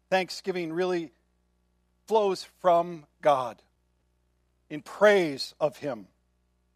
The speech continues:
See, when you are, when you know God and you are in His presence, there's worship. And when there is worship,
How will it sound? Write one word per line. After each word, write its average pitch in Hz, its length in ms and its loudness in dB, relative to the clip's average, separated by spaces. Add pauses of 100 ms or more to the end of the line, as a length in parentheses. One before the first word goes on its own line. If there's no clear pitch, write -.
(120)
See, 208 220 -6
when 190 420 -2
you 254 320 -4
are, 175 320 6
when 190 180 -4
you 196 80 -6
know 220 260 -2
God 127 460 -6 (1120)
and 160 160 -6
you 208 140 2
are 180 180 8
in 208 300 -8
His 175 240 -6
presence, - 840 0 (920)
there's 131 240 -12
worship. 180 400 -8 (1400)
And 156 160 -6
when 165 140 -6
there 170 160 0
is 156 220 -12
worship, 156 520 -6